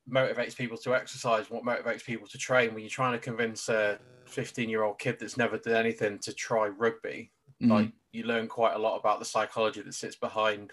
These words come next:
Speaker 1: why people don't get active or don't take part in sport or competition, so on and so forth. So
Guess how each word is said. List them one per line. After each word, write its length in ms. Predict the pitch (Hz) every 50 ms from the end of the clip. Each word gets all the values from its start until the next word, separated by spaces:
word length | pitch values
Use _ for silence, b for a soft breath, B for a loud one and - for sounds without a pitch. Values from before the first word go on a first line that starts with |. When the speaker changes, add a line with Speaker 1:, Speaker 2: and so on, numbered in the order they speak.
| -
Speaker 1:
why 160 | - 107 110
people 520 | 110 - - 117 113 - 120 113 110 104 - _ _ _
don't 300 | - 107 110 110 113 - -
get 120 | - 110
active 440 | 110 117 - - - - 120 113 101
or 80 | 98 95
don't 240 | - 101 104 110
take 200 | - - 107 -
part 220 | - 113 104 98 95
in 60 | 113
sport 420 | - - - 120 110 110 107 104 92
or 200 | 95 92 92 - B B B B B B B
competition, 720 | - 123 110 - - - - 113 107 - - 110 104 104
so 140 | 101 - 117
on 60 | 101 101
and 80 | 98
so 160 | - 113 107 101
forth. 240 | - - 90 -
So 240 | - - 131 120 110